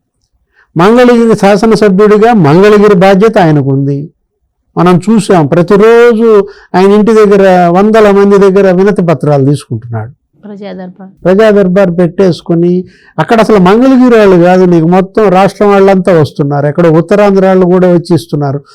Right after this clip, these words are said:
Speaker 1: "మా భూమి వాడు కాజేశాడని, మా గనులు ఇళ్ళు కబ్జా చేశారని," రాయలసీమ నుంచి అన్ని వినతి పత్రాలు తీసుకోవటం, వాటిని అన్ని ఐసోలేట్ చేయటం, అక్కడ ఒక పెద్ద టీం పనిచేస్తోంది.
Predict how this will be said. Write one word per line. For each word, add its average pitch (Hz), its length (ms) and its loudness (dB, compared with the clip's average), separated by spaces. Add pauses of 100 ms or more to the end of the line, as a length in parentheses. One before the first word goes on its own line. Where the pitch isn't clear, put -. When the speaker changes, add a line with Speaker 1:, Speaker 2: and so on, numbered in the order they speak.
(200)
Speaker 1:
"మా 160 140 0
భూమి 170 320 2
వాడు 160 200 0
కాజేశాడని, 151 920 -4
మా 147 440 -4 (100)
గనులు 170 300 2
ఇళ్ళు 143 380 -2 (220)
కబ్జా 151 360 0
చేశారని," 143 760 -4
రాయలసీమ 147 640 -4
నుంచి 135 440 -10 (600)
అన్ని 214 260 2
వినతి 175 300 0
పత్రాలు 202 460 0
తీసుకోవటం, 214 640 -2
వాటిని 170 360 -2
అన్ని 190 260 -2
ఐసోలేట్ 180 680 0
చేయటం, 190 400 -2 (300)
అక్కడ 156 220 0
ఒక 139 120 -2
పెద్ద 165 220 0
టీం 220 420 0
పనిచేస్తోంది. 143 720 -2